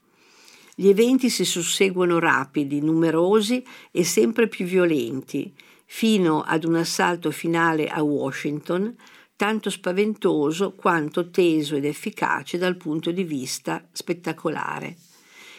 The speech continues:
Il crescendo di morte e distruzione appare ineluttabile e troverà una secca e amarissima conclusione, tutt'altro che rassicurante.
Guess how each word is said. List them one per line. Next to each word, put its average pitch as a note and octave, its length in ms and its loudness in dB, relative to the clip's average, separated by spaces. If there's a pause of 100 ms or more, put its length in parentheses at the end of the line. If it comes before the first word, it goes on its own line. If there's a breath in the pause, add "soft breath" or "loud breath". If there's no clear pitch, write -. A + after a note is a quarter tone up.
Il F#3 140 -4
crescendo G3 800 2
di D#3+ 140 0
morte D#3+ 680 0
e D#3 140 -4
distruzione D3 1040 -4 (720 loud breath)
appare A3+ 680 0
ineluttabile G#3 1200 -4 (300 soft breath)
e E3 140 -2
troverà F#3+ 500 2
una F#3 220 -2
secca G3+ 480 -4
e E3+ 60 -2
amarissima E3 680 -4
conclusione, D3+ 1000 -4 (420 soft breath)
tutt'altro D#3 760 -4
che F3 160 -8
rassicurante. C#3 1120 -8